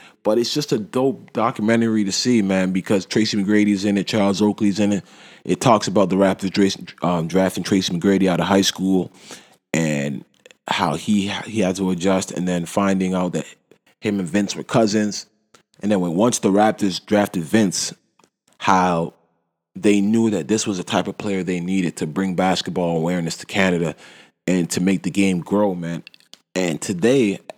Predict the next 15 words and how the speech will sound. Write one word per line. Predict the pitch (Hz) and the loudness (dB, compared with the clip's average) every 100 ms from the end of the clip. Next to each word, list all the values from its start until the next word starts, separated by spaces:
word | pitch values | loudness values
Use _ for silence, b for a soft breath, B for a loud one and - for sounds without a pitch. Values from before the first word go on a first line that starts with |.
| _ - | _ -4
as | 110 110 | 0 2
I'm | 117 | 0
twenty-six | 117 135 113 - 113 - | 0 0 2 2 0 2
years | 101 101 | 2 4
old, | 123 101 90 | 4 2 0
man, | 95 90 | 0 0
basketball | 87 113 113 - 107 | 2 2 2 -4 -4
is | 98 | -2
my | 95 95 | -2 -4
favorite | - 98 87 | -2 -2 -2
sport. | 78 - 113 98 - | -4 2 4 4 0
I | - 110 | 0 2
lived | 117 101 | 2 0
in | 98 | 0
England | 90 113 101 95 | 2 2 2 -2